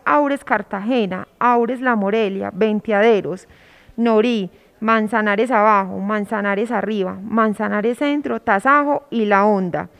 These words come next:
Ruta número tres, miércoles siete de octubre, vereda Río Arriba, San Francisco,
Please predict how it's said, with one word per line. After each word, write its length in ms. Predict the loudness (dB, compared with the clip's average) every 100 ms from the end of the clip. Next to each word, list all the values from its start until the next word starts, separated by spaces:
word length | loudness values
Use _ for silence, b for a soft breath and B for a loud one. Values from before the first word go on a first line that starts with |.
| b b b b b -4
Ruta 340 | -2 2 2
número 380 | 2 2 2 2
tres, 360 | 2 2 0
miércoles 540 | -2 -2 -2 -2 0 0
siete 260 | -2 -4 -2
de 120 | -2
octubre, 560 | -2 -4 -2 -2 -4 -10 b b
vereda 380 | -4 0 2 2
Río 220 | 0 0
Arriba, 540 | -2 -2 -2 0 0 -2
San 240 | -4 -4
Francisco, 760 | -4 -6 -4 -4 -4 -4 -6